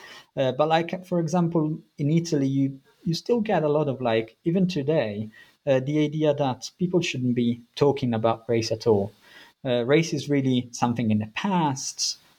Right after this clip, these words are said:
linked to biological ideologies of race, and, like, we shouldn't really be having a conversation about it. I haven't presented my book in Italy, but I'm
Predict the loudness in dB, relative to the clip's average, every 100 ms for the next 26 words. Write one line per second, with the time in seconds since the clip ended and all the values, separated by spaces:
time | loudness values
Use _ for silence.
0 | -6 0 0 0 -2 -2 0 -2 -4 -2
1 | 0 0 0 0 2 2 2 0 -2 -4
2 | -4 0 2 2 0 -6 -14 -20 -20 -6
3 | 0 4 4 2 -4 -2 -2 0 0 2
4 | 0 -2 -2 0 0 0 2 0 0 -2
5 | 0 2 0 0 -4 -4 -4 -8 -12 _
6 | _ _ _ _ _ -14 -4 -2 0 0
7 | 0 2 0 0 0 0 -2 2 0 2
8 | 0 0 0 0 2 2 0